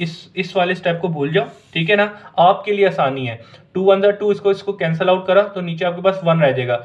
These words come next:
तो आप simple क्या करोगे, यहाँ पे आपके पास ये चीज़ खत्म हो जाएगी और यहाँ पे आपके पास ये चीज़ खत्म हो जाएगी। क्यों? जरा देखो अंदर सिर्फ आपके पास यहाँ पे square root three एक्स स्क्वायर प्लस फ़ोर बचा हुआ है, तो आप क्या करोगे, इसका एलसीएम लोगे। तो एलसीएम लेने के आपने इसको इससे multiply किया तो simple आपके पास ये bracket रखा रहेगा।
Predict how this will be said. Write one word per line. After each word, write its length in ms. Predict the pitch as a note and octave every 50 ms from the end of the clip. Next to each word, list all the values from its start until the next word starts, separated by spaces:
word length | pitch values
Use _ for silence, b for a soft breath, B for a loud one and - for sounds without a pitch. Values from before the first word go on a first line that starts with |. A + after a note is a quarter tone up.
| B B B B
तो 60 | - F3
आप 160 | F3 F3+ F3
simple 280 | - F#3 F3+ F#3+ G3
क्या 100 | G3 G3+
करोगे, 420 | G3 G3 G3 F#3+ G3 F#3+ G#3 G#3+ G#3 G#3
यहाँ 380 | E3 D3+ D3 D#3 D#3 D#3 D#3+ E3
पे 100 | E3 F3+
आपके 160 | F#3 F3 F3+ F#3
पास 160 | F#3+ F#3 F#3
ये 120 | D#3+ D3+ -
चीज़ 160 | - F#3+ -
खत्म 220 | - G3 G3 G3+ G3+
हो 100 | G3 F#3+
जाएगी 240 | G3 F#3+ F#3 G3+
और 180 | G3+ - E3+ E3+
यहाँ 180 | E3+ D#3+ D#3 D#3
पे 80 | D#3 E3+
आपके 160 | E3 E3 E3+
पास 100 | F3 E3+ E3+
ये 120 | D3+ C#3
चीज़ 160 | C#3 D3+ C#3 -
खत्म 200 | - C#3 C3+ C3
हो 140 | C3 B2
जाएगी। 180 | A#2+ B2 B2 C3
क्यों? 240 | B2+ - - G#3+ - - B B B B B -
जरा 200 | D#3+ E3+ E3+ F3+
देखो 240 | F3+ F3+ F3+ G3 G3+ G3+
अंदर 220 | F#3+ F3 F3 F#3+ G3
सिर्फ 180 | G3 G#3 G3+
आपके 200 | G3 F3+ F3 F3+
पास 240 | F#3 F#3 F#3 F#3+ F#3 -
यहाँ 140 | E3+ D#3+
पे 100 | E3 F#3
square 320 | F#3 - - F3 D#3 D#3 E3
root 140 | D#3+ - -
three 140 | F3+ E3+ F3
एक्स 160 | F3 F3 F#3
स्क्वायर 220 | E3+ - F3 F3 F3
प्लस 200 | - F#3 F3+ F#3
फ़ोर 220 | - F3+ F3 E3+
बचा 240 | D#3+ C#3+ C3+ - B2+
हुआ 100 | A#2+ A#2+
है, 140 | A#2 - B B B B B B
तो 60 | - E3+
आप 260 | E3+ F3 F#3 G3 F#3+
क्या 100 | G#3 G3+
करोगे, 280 | G3 G3+ G3 G3 G3+ G3+
इसका 280 | G3 F3+ E3 - G3
एलसीएम 280 | F3 E3 D#3+ E3 F3 D#3+
लोगे। 220 | D3 C3+ C3 C3+
तो 80 | C3 D3+
एलसीएम 280 | D3+ D#3 D#3+ E3+ F#3 F3+
लेने 140 | F3+ F#3
के 60 | F3+ F3+
आपने 280 | F3 E3 E3 E3 F3 F3
इसको 160 | F3 - F#3
इससे 160 | E3+ - F#3
multiply 420 | E3+ E3 D#3+ E3 F#3 F3+ F#3 F#3
किया 120 | F3+ F#3+ F#3
तो 80 | F3+
simple 300 | - - F3 E3 F3+ F3+
आपके 180 | F3 E3+ E3+ F3
पास 160 | F3 F3+ E3+ D#3
ये 160 | C#3+ C#3+ C3+ C#3
bracket 400 | D3 F3 E3+ E3+ F3 G3 F#3 F#3
रखा 200 | G3 G3 G#3 G#3
रहेगा। 320 | G3+ G3+ G3 G3 F#3 F3